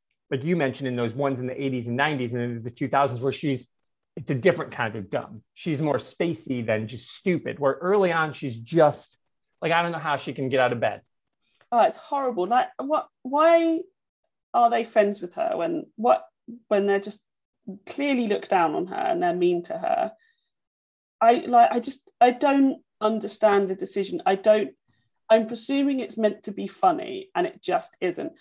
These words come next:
Speaker 2: And look, humor changes, sure, but I can't even imagine back then that it was fun. I mean, actually, that's not true. I can, because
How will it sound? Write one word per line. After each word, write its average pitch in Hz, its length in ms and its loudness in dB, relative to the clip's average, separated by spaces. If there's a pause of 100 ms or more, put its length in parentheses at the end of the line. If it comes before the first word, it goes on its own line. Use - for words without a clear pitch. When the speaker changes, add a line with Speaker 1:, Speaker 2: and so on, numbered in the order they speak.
(100)
Speaker 2:
And 240 140 6
look, 190 140 4
humor 262 340 -2
changes, - 680 -8
sure, - 460 -6 (240)
but 208 100 4
I 226 80 6
can't 254 320 4
even 208 300 -2
imagine 185 560 -2
back 170 240 0
then 185 300 -2
that 180 120 -4
it 175 80 -4
was 175 200 -8
fun. - 320 2
I 202 60 2
mean, 175 280 2
actually, - 340 -6
that's - 260 -6
not - 140 -10
true. - 160 -8
I 151 120 0
can, 156 320 -6
because - 420 -12